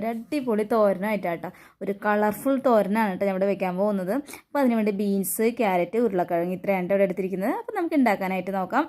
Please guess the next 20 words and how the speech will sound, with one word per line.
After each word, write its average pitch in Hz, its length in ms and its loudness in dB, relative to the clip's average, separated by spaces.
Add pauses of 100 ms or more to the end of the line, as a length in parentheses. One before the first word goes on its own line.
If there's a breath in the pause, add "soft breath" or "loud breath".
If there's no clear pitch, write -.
അതിനുവേണ്ടി 220 400 -2
ഞാൻ 180 100 -2
ഇവിടെ 175 200 0
ഒരു 185 100 -4
ചീനച്ചട്ടി 180 420 -2
അടുപ്പിലോട്ട് 180 420 -2
വെച്ചിട്ടുണ്ട്. 196 420 -4 (420 loud breath)
അതിലേക്ക് 349 320 4
ഞാൻ 277 140 4
ഒരു 269 120 2
രണ്ട് 285 240 6 (120)
ടേബിൾ 208 260 0
സ്പൂൺ 240 240 -2
അളവിലാണ് 202 400 0
ട്ടോ 196 140 0
ഞാൻ 202 120 0
വെളിച്ചെണ്ണ 196 360 -2
ഒഴിച്ച് 208 160 -2
കൊടുക്കാൻ 190 300 -2
പോകുന്നത്. 190 300 2